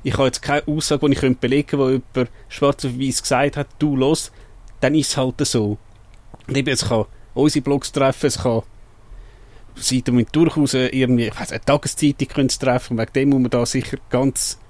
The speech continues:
fest aufpassen. Und ich hoffe auch, dass wenn es dann, äh, das Gesetz sollte angenommen werden, dass man dann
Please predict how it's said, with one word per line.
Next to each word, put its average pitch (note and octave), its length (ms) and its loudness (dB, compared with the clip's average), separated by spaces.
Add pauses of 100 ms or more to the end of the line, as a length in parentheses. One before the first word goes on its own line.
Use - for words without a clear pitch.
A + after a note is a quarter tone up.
fest - 340 -2
aufpassen. A#2 560 -2
Und - 120 -12
ich A#2 260 -4 (640)
hoffe D3+ 240 2
auch, C#3 60 0
dass - 180 -2
wenn B2 200 2
es - 100 -6
dann, A#2 240 2
äh, A2+ 320 2 (340)
das - 140 -8
Gesetz - 400 -2
sollte A#2+ 260 0
angenommen C#3+ 340 0
werden, C3+ 360 0
dass - 160 -4
man A#2 160 0
dann A2+ 260 0